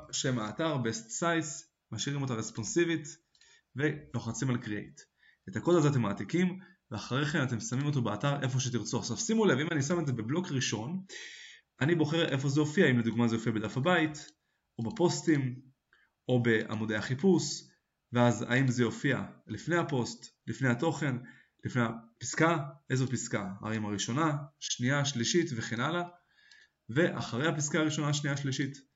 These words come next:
ולפני תמונה, אחרי תמונה, ויש לכם פה עוד הרבה אפשרויות אחרות, שאתם יכולים להגדיר כל בלוק סוג שונה של מודעה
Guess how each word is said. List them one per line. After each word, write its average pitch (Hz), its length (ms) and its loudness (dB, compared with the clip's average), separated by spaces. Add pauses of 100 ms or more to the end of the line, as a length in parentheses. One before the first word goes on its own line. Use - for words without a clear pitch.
(420)
ולפני 131 1000 -2 (380)
תמונה, 131 340 0
אחרי 135 280 0
תמונה, 143 380 2 (360)
ויש 135 120 2
לכם 127 140 2
פה 127 100 2
עוד 113 80 4
הרבה 113 220 4
אפשרויות 107 380 0
אחרות, 139 300 2
שאתם 147 200 -2
יכולים 151 280 -2
להגדיר 135 440 0 (200)
כל 156 300 2
בלוק 131 460 2 (520)
סוג 156 440 0
שונה 139 420 2
של 131 160 2
מודעה 110 520 2